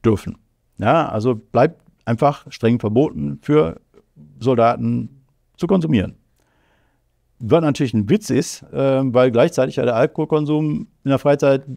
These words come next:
kein Problem ist. Ja, das ist, äh, da haben die, da haben die n-, n-, nichts dagegen. Und argumentieren dabei mit der Flashback-Gefahr.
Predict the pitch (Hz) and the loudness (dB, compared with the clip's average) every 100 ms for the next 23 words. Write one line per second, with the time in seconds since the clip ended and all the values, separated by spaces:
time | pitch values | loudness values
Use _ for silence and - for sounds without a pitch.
0 | _ - 131 139 160 107 92 - 104 143 | _ -4 -2 0 0 0 -2 -6 0 2
1 | 160 147 - 147 139 139 135 135 139 139 | 2 -2 -6 -2 0 0 -2 -2 0 0
2 | 147 135 135 139 135 127 123 - 135 156 | 0 -2 0 0 2 0 0 -4 -8 -6
3 | 131 - 135 127 - 123 110 92 95 _ | -8 -4 -4 -4 -2 2 2 0 -6 _
4 | _ _ _ _ _ _ _ _ - 131 | _ _ _ _ _ _ _ _ -8 -2
5 | 131 127 - _ _ _ _ _ - 131 | 0 -2 -12 _ _ _ _ _ -2 0
6 | 127 123 - 262 156 113 107 107 151 170 | 0 -2 -2 0 2 2 2 0 -2 -6
7 | _ _ - 147 160 - 214 214 - 123 | _ _ -6 -4 -4 2 0 0 -4 -4
8 | - - - 180 85 78 | -4 -8 -4 -2 -2 -6